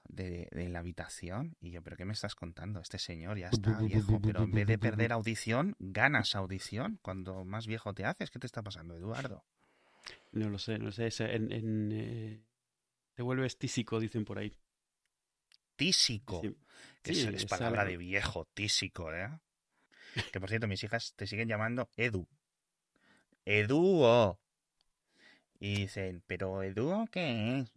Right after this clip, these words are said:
Speaker 1: Y yo,
Speaker 2: <laughs>
Speaker 1: "Eduo". Y el otro día escucho a mi hija gritarse con alguien por internet, eh, pues, como le decía yo ayer el otro día a Ángel Jiménez, le digo, "He externalizado la crianza de mis hijas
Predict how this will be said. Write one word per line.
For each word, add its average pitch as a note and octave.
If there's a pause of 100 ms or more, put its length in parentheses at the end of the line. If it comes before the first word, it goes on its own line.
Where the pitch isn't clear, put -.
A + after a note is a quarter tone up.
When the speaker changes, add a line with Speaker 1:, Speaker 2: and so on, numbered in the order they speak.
Speaker 1:
Y F#2
yo, E2+ (200)
Speaker 2:
<laughs> -
Speaker 1:
"Eduo". D3 (720)
Y G#2+
el G#2+
otro B2
día C3
escucho A#2
a A#2
mi A#2+
hija F#2+ (400)
gritarse A2+
con A2
alguien A2
por F#2+
internet, G2+ (140)
eh, F2+
pues, F2
como F2
le F2
decía G#2
yo G#2+
ayer F#2+
el F2+
otro F2
día F2+
a F2
Ángel E2+
Jiménez, F2+
le E2
digo, E2+
"He A2
externalizado G2
la F2+
crianza G2
de G2
mis F#2+
hijas -